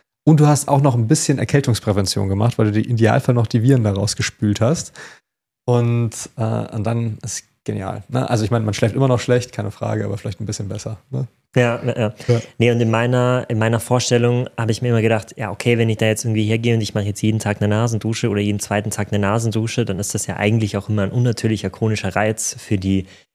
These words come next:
Speaker 2: Nasenschleimhaut, dass man das jetzt während einer Erkältung macht. Äh, das, das macht, denke ich, total Sinn. Oder dass man das auch ab und an mal macht. Ich hoffe, man trinkt jetzt nicht, äh, irgendwie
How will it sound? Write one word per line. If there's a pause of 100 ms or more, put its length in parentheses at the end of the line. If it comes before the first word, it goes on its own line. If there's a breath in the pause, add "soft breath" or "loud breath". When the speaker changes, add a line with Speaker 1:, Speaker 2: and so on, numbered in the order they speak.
(140)
Speaker 2:
Nasenschleimhaut, (360 soft breath)
dass
man
das
jetzt
während
einer
Erkältung
macht. (260)
Äh,
das,
das
macht,
denke
ich,
total
Sinn.
Oder
dass
man
das
auch
ab
und
an
mal
macht.
Ich
hoffe,
man
trinkt
jetzt
nicht,
äh,
irgendwie